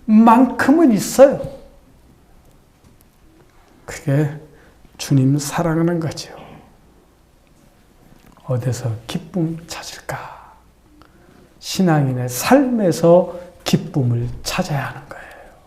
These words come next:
중보 기도를 통해서 기쁨을 찾았습니다. 끊임없이 빌립보 성도들을 위해서 기도하고 있었던 바울.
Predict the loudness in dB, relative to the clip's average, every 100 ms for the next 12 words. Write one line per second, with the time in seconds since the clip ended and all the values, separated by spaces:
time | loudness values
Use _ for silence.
0 | -20 -20 -20 _ -20 -20 -20 -20 -20 _
1 | -20 _ -20 -20 _ _ -20 -20 _ _
2 | _ _ _ _ -20 -20 -20 _ _ _
3 | _ _ _ -4 2 2 4 0 -2 -8
4 | -6 -6 -6 -8 -6 -6 -8 -10 -14 -16
5 | -20 _ _ -20 -20 -20 -8 -8 -6 0
6 | 0 0 -4 -10 -10 -8 -10 -14 -16 -18
7 | -18 -20 -20 -20 _ _ _ _ -20 _
8 | -2 4 6 6 4 0 0 2 2 4
9 | 2 4 2 4 4 6 4 4 4 2
10 | 2 -4 -6 -20 -20 _ -20 -20 _ -6
11 | -2 2 4 2 2 0 0 2 0 2
12 | 6 6 6 0 2 2 2 -6